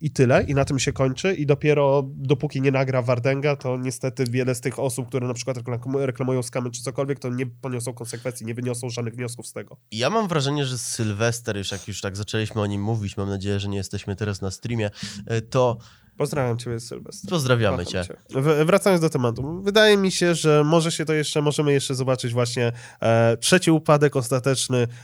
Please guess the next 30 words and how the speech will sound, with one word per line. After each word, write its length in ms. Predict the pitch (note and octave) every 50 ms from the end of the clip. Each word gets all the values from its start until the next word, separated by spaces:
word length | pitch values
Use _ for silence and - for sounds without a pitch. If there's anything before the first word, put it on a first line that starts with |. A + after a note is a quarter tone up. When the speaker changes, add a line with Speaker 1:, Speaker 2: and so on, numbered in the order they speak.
| - -
Speaker 1:
e, 200 | A#2+ A#2+ B2 A#2+
powrót 440 | A#2+ F3 F3 D#3+ C#3+ D3+ D3+ C3+
właśnie 280 | C3+ C#3+ C3+ - - C#3+
Gargamela 760 | B2+ C3+ B2+ B2 C3 B2+ B2 B2+ B2+ B2 B2 A#2+ A#2+ A#2+ B2
i 380 | B2 C3 B2+ B2 A#2+ A#2+ A#2+ A#2
Gargamel 440 | C3 B2+ B2 - C3 B2 B2 A#2+ A#2
kontra 300 | - B2 A#2 B2 A#2+ A2+
Wardęga, 320 | A2+ A#2 A2+ A#2 A#2+ A#2
Speaker 2:
Ale 100 | B2 C3
Speaker 1:
część 120 | C#3 C#3+
Speaker 2:
myślisz, 180 | B2 G#2+ - -
że 60 | A2+
Speaker 1:
druga. 120 | A2 C3+ C#3
Speaker 2:
będzie 160 | C3+ A#2+ B2+
final 340 | - C3 B2+ B2 A#2 A2+ A2
fight, 420 | - A#2 B2 D#3+ F#3+ - - - - _
e, 460 | - - A#2 A#2+ A#2 A#2 A#2 A#2 A#2 A#2+
Speaker 1:
Byłoby 160 | A#2+ B2+ C3
Speaker 2:
Gargamel-Wardęga? 840 | B2 A#2+ B2+ B2 A#2+ A#2+ A#2+ A#2 A#2+ A2+ A#2 A2+ A2 A2 C3 D#3 E3+ E3 - _ _ D3+ D3+ - - _ _ - - - _ _ _ - _ _ _
Speaker 1:
Czy 180 | - - - C#3+
myślę, 320 | C#3+ D#3 D#3 - D#3 C#3+
czy 140 | - - -
będzie? 400 | B2 B2 A2 G#2 F#2+ - G#2+ A2 - _ _ _ _ _ _ _ _ _ _ _ _ _ _ _ _
Speaker 2:
Będzie. 320 | - A2 B2 D#3 C3+ A2+ F#2
Speaker 1:
Chciałbym, 440 | F2 F#2+ E4+ G4 G4+ G4 F4 D4 A#3
żeby 300 | - F3+ E3 D#3 D#3 D3
było, 480 | D3 C#3 - D#3 D3+ D#3 E3 F3+ F3
byłoby 420 | F3 - F#3+ G3 G3+ G#3 - A#3+ A#3
ciekawie, 720 | - - D#4 - - - F#4 G#4 G#4 F4 C#4+ F#3+ E3+ E3
no 160 | - F3+ E3+